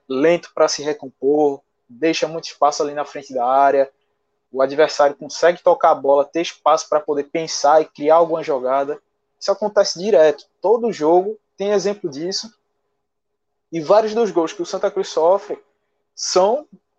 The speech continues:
é, dessa maneira. Uma tentativa de uma jogada trabalhada no contra-ataque, onde a entrada da área ficou desprotegida, alguém apareceu desmarcado dentro e chegou e fez.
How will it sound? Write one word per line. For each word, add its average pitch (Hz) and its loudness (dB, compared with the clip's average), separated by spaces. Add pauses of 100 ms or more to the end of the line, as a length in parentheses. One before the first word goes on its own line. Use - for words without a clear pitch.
(200)
é, 139 0
dessa 151 -2
maneira. 123 -10 (680)
Uma 143 -4
tentativa 160 0
de 151 -4
uma 160 -6
jogada 147 2
trabalhada 143 2
no 143 -8
contra-ataque, 143 0 (600)
onde 151 -2
a 151 6
entrada 160 2
da 160 6
área 151 6
ficou - 0
desprotegida, 175 -2
alguém 214 2
apareceu 185 0
desmarcado 185 0
dentro 190 -6
e 220 -10
chegou 190 -2
e 220 -2
fez. 135 -4